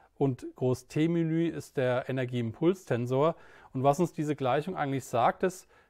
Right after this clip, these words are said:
T μ nu, also die Energie und Masse im Kosmos, sorgt dafür, dass dieser Kosmos gekrümmt wird, die Raumzeit als Ganzes verkrümmt wird.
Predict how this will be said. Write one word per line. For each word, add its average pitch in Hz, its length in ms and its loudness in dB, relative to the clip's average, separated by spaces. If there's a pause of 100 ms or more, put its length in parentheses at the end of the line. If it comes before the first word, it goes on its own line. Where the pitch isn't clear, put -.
(100)
T 156 160 4
μ 156 200 2
nu, 175 260 0
also 143 220 -2
die 123 340 -4
Energie 135 540 -2
und 147 240 -4
Masse 170 380 2
im 147 220 -4
Kosmos, 180 680 -2 (320)
sorgt 143 360 2
dafür, 175 280 4
dass 151 160 -2
dieser 147 240 0
Kosmos 156 540 0
gekrümmt 151 520 0
wird, 156 360 0 (100)
die 139 100 2
Raumzeit 139 480 2
als 127 160 -6
Ganzes 147 400 -2
verkrümmt 147 640 -4
wird. 139 260 0